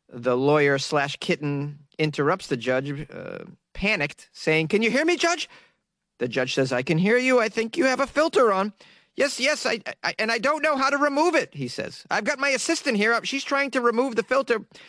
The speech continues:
I, but I'm prepared to go forward with this. I'm, I'm here. I'm just, I'm not a cat. I'm not a cat." "Yes, uh, I can see that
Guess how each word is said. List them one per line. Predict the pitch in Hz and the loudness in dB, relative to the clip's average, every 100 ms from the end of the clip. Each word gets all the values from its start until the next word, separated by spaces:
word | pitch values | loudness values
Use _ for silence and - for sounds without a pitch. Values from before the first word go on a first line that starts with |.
| - | -8
I, | 156 185 | -6 -4
but | - 160 | -2 0
I'm | 180 | 0
prepared | 202 180 226 | 0 0 2
to | 254 | 2
go | 247 269 | 2 2
forward | 285 311 302 | 4 6 6
with | 240 214 | 4 4
this. | 240 - | 2 0
I'm, | - 175 | -4 -2
I'm | 156 | -2
here. | 175 262 254 233 | 0 2 2 0
I'm | 165 | -2
just, | 180 190 - | -2 -4 -6
I'm | - 165 | -2 0
not | 196 | 0
a | |
cat. | 262 226 165 - _ _ - | 0 -2 -4 -6 _ _ -4
I'm | 151 | -2
not | 170 202 - | -2 -2 -4
a | |
cat." | 175 202 175 - _ - - - - | -4 -4 -4 -8 _ -20 -20 -10 -2
"Yes, | 170 147 - - - | 0 0 -4 -8 -6
uh, | 104 107 104 117 | -2 -2 -4 -8
I | - 117 | -4 -4
can | - 120 | -2 -2
see | - 185 160 | 0 2 4
that | 123 98 - - | 2 0 -6 -16